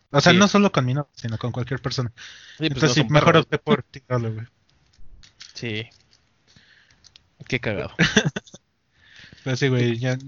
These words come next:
Speaker 1: tú sí te mamaste, güey.
Speaker 2: Ya sé, güey, la neta ya sé.
Speaker 1: Fue
Speaker 2: Sí,
Speaker 1: por tu
Speaker 2: llegó.
Speaker 1: culpa, un güey que estaba trabajando honestamente, de seguro ahorita está vendiendo drogas, güey. <laughs>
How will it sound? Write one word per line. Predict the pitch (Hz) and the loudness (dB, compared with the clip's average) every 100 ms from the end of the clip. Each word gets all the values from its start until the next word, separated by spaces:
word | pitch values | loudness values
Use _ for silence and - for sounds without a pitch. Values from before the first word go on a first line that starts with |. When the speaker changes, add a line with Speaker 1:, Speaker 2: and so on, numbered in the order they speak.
| 139 - _ _ | -20 -20 _ _
Speaker 1:
tú | 147 | -4
sí | 139 | -4
te | 139 | -2
mamaste, | 127 113 117 - 107 | -2 -2 -4 -6 -14
güey. | - _ _ _ - - - - | -14 _ _ _ -20 -20 -20 -4
Speaker 2:
Ya | 127 | -4
sé, | - 120 110 | -4 -6 -6
güey, | 98 120 | -10 -10
la | 107 | -8
neta | 113 | -6
ya | 117 113 | -6 -6
sé. | 98 - | -10 -6
Speaker 1:
Fue | - 175 | 0 0
Speaker 2:
Sí, | |
Speaker 1:
por | - | 0
tu | 113 | -2
Speaker 2:
llegó. | 110 | -2
Speaker 1:
culpa, | 196 - 214 | -4 -2 -4
un | - 175 | 0 2
güey | 175 175 | 2 0
que | 175 | -2
estaba | - 165 170 | -2 -2 -2
trabajando | 151 123 143 143 | -4 -4 -4 -2
honestamente, | 147 143 - 156 131 135 165 | -2 -4 -4 -6 -2 -4 -2
de | 156 | -4
seguro | 131 123 123 | 0 -2 0
ahorita | 127 123 117 | -2 -2 -2
está | 127 | 0
vendiendo | 120 117 120 120 | 0 0 0 0
drogas, | 113 110 107 104 107 | -2 -6 -6 -8 -12
güey. | - _ _ _ - - - - - - | -16 _ _ _ -20 -20 -20 -20 -20 2
<laughs> | - - 202 - - - - - - - - - | 2 6 6 6 -2 0 2 2 0 -2 -8 -16